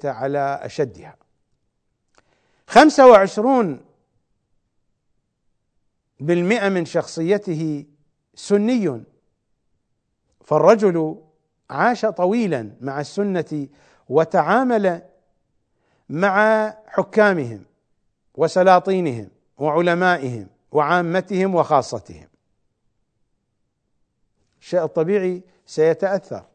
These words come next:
سيعجب ببعض ما في الجو السني، وسيتعود على بعضه لطول الفترة، فإنه كان يعمل بالتقية،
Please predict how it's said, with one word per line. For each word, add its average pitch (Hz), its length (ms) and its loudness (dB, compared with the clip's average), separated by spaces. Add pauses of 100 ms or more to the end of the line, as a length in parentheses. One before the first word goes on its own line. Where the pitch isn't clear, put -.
(1700)
سيعجب 170 1040 -2 (100)
ببعض 156 480 0
ما 170 260 -2
في 151 120 -10
الجو 151 360 -2
السني، 113 440 -10 (2250)
وسيتعود 175 1300 4 (960)
على 170 360 6
بعضه 165 720 2
لطول 208 400 0
الفترة، 190 840 -2 (580)
فإنه 170 480 0
كان 185 280 0
يعمل 175 460 -2
بالتقية، 135 600 -10